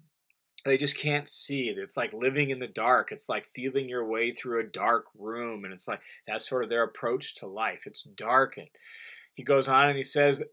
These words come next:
uh, "excluded from the life of God." And so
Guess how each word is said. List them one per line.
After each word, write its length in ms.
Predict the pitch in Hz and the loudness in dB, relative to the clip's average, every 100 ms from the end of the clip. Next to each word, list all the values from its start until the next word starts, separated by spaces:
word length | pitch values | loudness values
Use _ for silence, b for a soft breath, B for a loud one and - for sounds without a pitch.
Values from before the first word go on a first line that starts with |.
| - | -6
uh, 180 | 113 123 | -4 -2
"excluded 1080 | 147 143 - - - 156 185 220 202 202 160 | -2 2 4 2 0 0 2 2 6 6 4
from 380 | - 185 180 170 | 0 2 2 2
the 120 | 170 | 2
life 480 | 156 147 156 156 160 | 4 4 4 2 -2
of 220 | 139 131 | -4 -4
God." 460 | 131 147 151 101 101 | 0 4 4 2 -10
And 180 | 110 | -4
so 440 | - 147 135 123 | -2 0 0 0